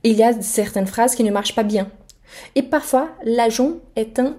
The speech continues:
indéfini quand on ne peut pas, euh, expliciter dans ma phrase qui a commis une action.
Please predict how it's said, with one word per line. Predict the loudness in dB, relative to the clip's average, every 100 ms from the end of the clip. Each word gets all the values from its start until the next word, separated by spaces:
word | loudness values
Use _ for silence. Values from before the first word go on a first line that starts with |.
| 0
indéfini | 2 4 4 0 0 0 0 -2 -12
quand | -8 -4
on | -4
ne | -2
peut | -2
pas, | -2 -4 -6 -12 _ _ -10 -2
euh, | 0 2 0 -2 -8 _ _ _ _ _ _ _ -14 -8
expliciter | -6 -4 -2 -2 -4 -4 0 0
dans | -2
ma | -4 -6
phrase | -4 -2 -2 -4 -14 _ -6
qui | -4 -4 -6 -6
a | -4
commis | -2 -4 -4 -8 -20 _ -10 -4
une | -2
action. | -4 -10 -12